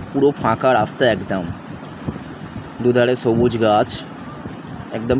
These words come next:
পরিষ্কার, ফ্রেশ রাস্তা, ফ্রেশ, পরিষ্কার, ওপরে নীল আকাশ। খুবই সুন্দর একটা পরিবেশ তৈরি হয়েছে আজকে, অসাধারণ লাগছে। রাইড করে সত্যি আজকের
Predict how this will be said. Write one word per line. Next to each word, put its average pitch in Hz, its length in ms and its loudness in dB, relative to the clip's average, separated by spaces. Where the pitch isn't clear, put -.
পরিষ্কার, 123 600 2
ফ্রেশ 147 420 2
রাস্তা, 95 400 0
ফ্রেশ, 101 420 0
পরিষ্কার, 113 420 0
ওপরে 123 260 4
নীল 120 220 4
আকাশ। 110 320 2
খুবই 170 440 4
সুন্দর 151 460 4
একটা 139 200 2
পরিবেশ 113 420 2
তৈরি 98 240 2
হয়েছে 92 260 0
আজকে, - 240 -6
অসাধারণ 107 500 0
লাগছে। 95 380 2
রাইড 110 340 4
করে 143 200 4
সত্যি 139 400 2
আজকের 131 340 2